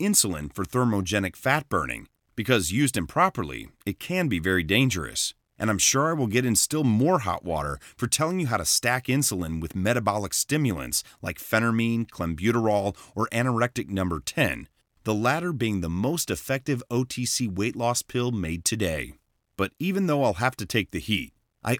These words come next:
also firmly believe that burning fat without the assistance of appetite suppressant pills has shown to be nearly impossible for a vast majority of us. So you deserve to know the truth. Then you can decide which techniques that I reveal are right for you.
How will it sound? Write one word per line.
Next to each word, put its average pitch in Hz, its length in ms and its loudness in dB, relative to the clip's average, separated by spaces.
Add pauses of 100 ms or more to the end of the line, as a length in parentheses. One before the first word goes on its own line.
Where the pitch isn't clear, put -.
also 160 380 -2
firmly 180 440 -4
believe 110 420 -2
that - 260 -12
burning 170 320 -2
fat 131 300 -4
without 131 500 -6
the 101 140 0
assistance 98 580 0
of 76 180 -6
appetite 104 460 -4
suppressant 113 560 -2
pills 65 440 -6 (240)
has 139 140 0
shown 170 340 0
to 143 80 -4
be 107 160 -2
nearly 139 480 0
impossible 82 760 -2
for 92 200 0
a 82 60 2
vast 113 400 0
majority 104 540 0
of 65 120 -8
us. 58 420 -4 (420)
So 110 280 0
you 135 360 -2
deserve 139 580 0
to - 120 -6
know 107 280 2
the 143 100 0
truth. - 580 -2 (380)
Then 143 220 2
you 180 180 0
can 117 160 0
decide 82 540 0
which 180 180 -2
techniques 143 480 -2
that 107 120 -2
I 95 60 4
reveal 98 600 0
are 98 80 2
right 101 260 2
for - 160 -4
you. 85 420 -2